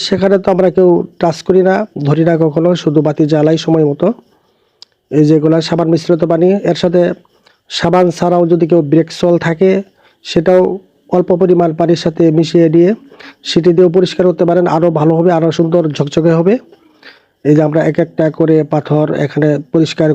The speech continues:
করে আমরা এই যে মগের মধ্যে জমা করতেছি। তো অনেকগুলা পাথর,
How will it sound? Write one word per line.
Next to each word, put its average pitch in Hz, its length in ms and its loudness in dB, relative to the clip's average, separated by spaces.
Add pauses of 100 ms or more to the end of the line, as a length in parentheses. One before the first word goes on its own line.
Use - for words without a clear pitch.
করে 156 140 0 (100)
আমরা 143 240 -2
এই 139 120 0
যে 143 100 2 (720)
মগের 156 340 2
মধ্যে 151 340 2 (640)
জমা 156 280 0
করতেছি। 160 420 -2 (1600)
তো 139 120 0 (880)
অনেকগুলা 175 440 2 (100)
পাথর, 165 300 -2